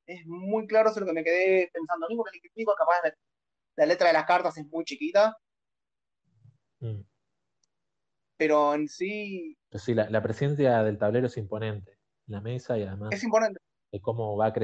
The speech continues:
Speaker 1: Y es
Speaker 2: creciendo a través de los edificios, digamos.
Speaker 1: Sí.
Speaker 2: Eso no solo hace que se integre bien con lo que ya existe, sino que cada partida que vos juegues, eh, vas a crear
Speaker 1: Sí.
Speaker 2: un, una, un, un diferente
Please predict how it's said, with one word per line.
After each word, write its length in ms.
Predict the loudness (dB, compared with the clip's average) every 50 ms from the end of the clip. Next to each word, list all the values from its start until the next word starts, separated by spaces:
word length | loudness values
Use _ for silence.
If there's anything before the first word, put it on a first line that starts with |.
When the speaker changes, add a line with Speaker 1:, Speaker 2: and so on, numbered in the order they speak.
| -4
Speaker 1:
Y 80 | -2 -2
es 200 | 0 0 0 -2
Speaker 2:
creciendo 460 | -2 0 0 0 0 -2 -6 -12 -16 _ _ _ _ _ _
a 140 | -12 -10 -6
través 280 | -4 -4 -2 -2 0
de 80 | 0 -2
los 220 | -2 -4 -6 -8
edificios, 800 | -10 -10 -10 -10 -8 -6 -6 -6 -4 0 0 0 0 -2 -6 _ _ _ _ _ _ _
digamos. 420 | -10 -8 -8 -8 -10 -12 -14 -18 _ _ _ _ _ _
Speaker 1:
Sí. 120 | _ -10 -8
Speaker 2:
Eso 200 | -8 -6 -4 -4
no 100 | -4 -4
solo 300 | -2 0 2 4 4 4
hace 240 | 4 2 0 -2 -2
que 100 | -2 -4
se 140 | -6 -6 -10
integre 400 | -10 -4 -2 0 0 2 2 0
bien 460 | 0 0 -2 -2 -2 -4 -8 -10 -12 _ _ _ _ _ _ _ _ _ -12
con 140 | -10 -8 -6
lo 80 | -4 -4
que 80 | -6
ya 140 | -4 -2 -4
existe, 500 | -4 -4 -4 -4 -4 -4 -4 _ -4 -4
sino 320 | -4 -6 -6 -6 -4 -4 -2
que 340 | -2 -2 -2 -2 -4 -8 _ _ _ _ _ _ _ _ _ _ _
cada 260 | 0 2 2 2 2
partida 440 | 0 -2 -4 -2 -4 -2 0 0 0
que 100 | 0 0
vos 160 | 0 -2 -2
juegues, 640 | -2 -2 0 2 2 2 2 0 -2 -6 -16 _ _ _ _
eh, 120 | -6 -6 -4
vas 200 | -4 -4 -4 -6
a 120 | -6 -4
crear 500 | -4 -2 -2 0 0 0 -2 -2 -4 -6
Speaker 1:
Sí. 160 | -6 -6 -8 -8 -10 _
Speaker 2:
un, 220 | -14 -12 -12 -12 -12
una, 260 | -10 -10 -8 -6 -6 -8 -10 -10
un, 240 | -14 -16 -16 -16 -16 _
un 140 | -12 -6 -6
diferente 880 | -6 -6 -4 -6 -4 -4 -6 -6 -6 -6 -6 -6 -10 -14 -16 -20 -20